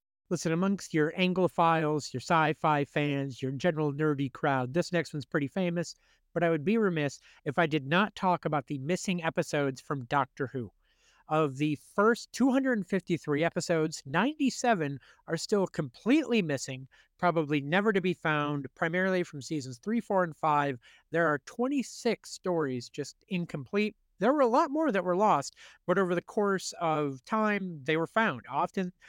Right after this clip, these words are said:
the tapes had been sent off to Canada or to Egypt or somewhere where it had been stored and not taped over, which is what the B B C did. The B B C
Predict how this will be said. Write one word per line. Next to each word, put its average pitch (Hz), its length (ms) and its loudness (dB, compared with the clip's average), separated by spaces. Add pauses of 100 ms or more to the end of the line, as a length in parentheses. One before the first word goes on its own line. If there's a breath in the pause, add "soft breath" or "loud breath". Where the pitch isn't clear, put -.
(260 loud breath)
the 156 380 2
tapes 185 320 -2
had 165 100 -4
been 156 180 -2
sent 180 320 -2
off 165 300 0
to 127 260 -8
Canada 185 500 2
or 139 560 2
to 139 300 -4
Egypt 175 520 -2
or 139 280 0 (220 loud breath)
somewhere 170 800 2 (240 loud breath)
where 147 460 2 (100)
it 151 120 -4
had 165 140 0
been 180 140 -2
stored 165 500 2
and 156 180 -2
not 202 360 2
taped 165 340 -2
over, 127 380 -4
which 156 180 -8
is 139 140 0
what 143 120 0
the 151 80 -4
B 135 160 0
B 131 140 -2
C 135 180 -6
did. 120 220 -8 (380 soft breath)
The 190 80 2
B 269 260 2
B 311 120 2
C 151 460 -4